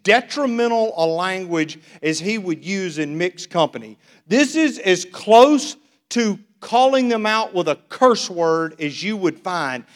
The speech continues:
He is not saying, "Watch out for these fellas."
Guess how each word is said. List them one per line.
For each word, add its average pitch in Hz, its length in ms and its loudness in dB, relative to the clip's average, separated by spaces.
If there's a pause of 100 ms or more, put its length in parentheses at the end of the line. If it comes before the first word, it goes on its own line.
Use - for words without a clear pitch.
(220)
He 277 220 2
is 208 200 0
not 220 380 -2
saying, 220 500 -2 (240)
"Watch 214 400 0
out 226 400 0
for 185 140 -4
these 180 260 -6
fellas." 160 640 -2